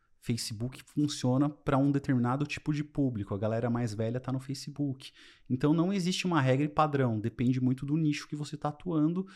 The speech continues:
e se seu público tá lá ou não. Por exemplo, se eu tivesse algum público pra pub-, pra galera mais jovem, ó, eu ia tá lá no TikTok bombando, né? Agora, nosso público é um público mais velho, cara, Facebook e YouTube vende muito.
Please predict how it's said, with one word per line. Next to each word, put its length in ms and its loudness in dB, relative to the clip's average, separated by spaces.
e 60 -4
se 160 -6
seu 120 2
público 380 -2
tá 160 2
lá 100 2
ou 120 2
não. 120 4
Por 140 0
exemplo, 260 2
se 60 -8
eu 40 -10
tivesse 260 0
algum 160 2
público 340 -4
pra 140 -2
pub-, 360 -8
pra 480 0
galera 320 2
mais 220 0
jovem, 480 0
ó, 140 0
eu 140 0
ia 80 2
tá 140 2
lá 100 6
no 60 2
TikTok 520 -4
bombando, 640 0
né? 160 0
Agora, 280 4
nosso 260 4
público 300 0
é 20 4
um 40 0
público 340 -2
mais 260 2
velho, 320 0
cara, 240 -2
Facebook 720 -6
e 40 -2
YouTube 380 -4
vende 260 -2
muito. 460 -4